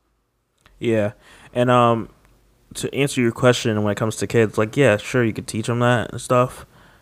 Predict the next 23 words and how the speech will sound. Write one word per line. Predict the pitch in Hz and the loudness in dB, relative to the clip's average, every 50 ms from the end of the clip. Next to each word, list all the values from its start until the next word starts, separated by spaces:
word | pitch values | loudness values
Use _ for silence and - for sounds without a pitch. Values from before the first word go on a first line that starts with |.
| _ _ _ _ _ _ _ _ | _ _ _ _ _ _ _ _
But | - 107 104 101 - - - _ _ _ _ _ _ _ _ _ _ - | 0 2 2 2 0 -2 -6 _ _ _ _ _ _ _ _ _ _ -6
if | 113 117 - | -6 -4 -2
we're | 131 - | -4 -4
still | - - - 135 139 135 | -4 0 2 2 4 4
in | 127 | 4
the | 120 107 | 2 2
world | 110 110 117 113 104 110 | 4 4 4 2 2 0
we | 110 92 | -6 -6
live | 87 85 98 104 104 110 | -4 -4 -6 -6 -4 -6
in, | 110 110 113 113 120 120 _ _ _ _ _ _ _ _ | -8 -8 -8 -12 -14 -16 _ _ _ _ _ _ _ _
<coughs> | - - 1077 1077 - - 320 - - - - - _ _ | -2 -2 -2 -4 -8 -8 -10 -10 -10 -12 -12 -16 _ _
and | 104 110 104 104 | -6 -4 -4 -4
if | 101 - | -8 -6
they've | - 117 113 113 107 - | -6 -4 -4 -4 -4 -4
had | - - 120 117 120 117 113 | -2 0 2 2 2 2 0
an | 104 104 | -2 -4
experience | 104 - - 269 233 110 110 113 113 113 - - | -6 -8 -8 -8 -6 -4 -4 -2 -4 -4 -2 -4
like | 110 101 - | -6 -6 -6
this | - 101 - - | -12 -14 -10 -8
little | 107 104 104 101 | -6 -6 -6 -4
girl | 110 107 107 110 | -2 0 2 2
has | 113 110 - | 0 0 -2
had, | 113 107 107 107 107 104 - | -2 -2 0 0 -2 -2 -6